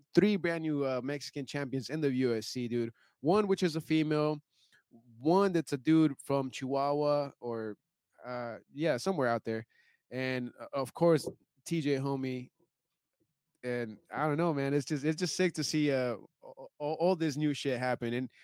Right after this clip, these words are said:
and you know what? Dana White actually called it out. You know, he said, "Once we get the U F C really stable in Mexico and we open up a gym, you're gonna see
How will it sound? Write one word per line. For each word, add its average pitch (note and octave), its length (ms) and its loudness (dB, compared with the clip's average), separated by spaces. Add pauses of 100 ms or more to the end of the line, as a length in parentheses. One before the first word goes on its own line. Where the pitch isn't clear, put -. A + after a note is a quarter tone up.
(120)
and D#3 100 -2
you E3+ 60 4
know G3 140 6
what? A3+ 220 0 (480)
Dana G#3+ 320 0
White E3 380 -2
actually C3+ 360 -4
called D3+ 380 -4
it C#3+ 60 -2
out. E3+ 240 -2 (100)
You B2+ 120 -14
know, C3+ 160 -2
he C#3+ 180 -2
said, E3+ 400 2 (920)
"Once F3+ 300 -2
we G3+ 100 -2
get F#3 300 0
the C#3+ 140 -2
U D#3 240 2
F E3 140 -2
C D#3+ 520 -4 (1080)
really E3+ 320 4
stable D#3 460 0
in C3 100 0
Mexico C#3 500 -2
and A#2+ 120 -6
we A2 100 -2
open D#3 280 4
up D3 160 -4
a - 20 -10
gym, D3+ 420 -2 (380)
you're D#3 180 2
gonna D3+ 120 -4
see C#3 420 -4